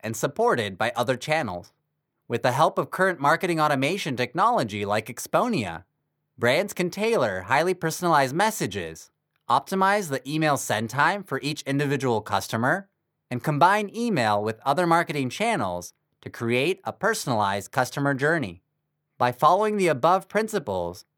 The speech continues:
and with the right platform, you will not only boost the reach and impact of your email marketing, but also build trust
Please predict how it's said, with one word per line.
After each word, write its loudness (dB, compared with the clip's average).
and -2
with 0
the -4
right 2
platform, 0
you -2
will 2
not 6
only 0
boost -2
the -4
reach -4
and -8
impact 0
of -8
your -2
email 2
marketing, 0
but -6
also 4
build 0
trust 2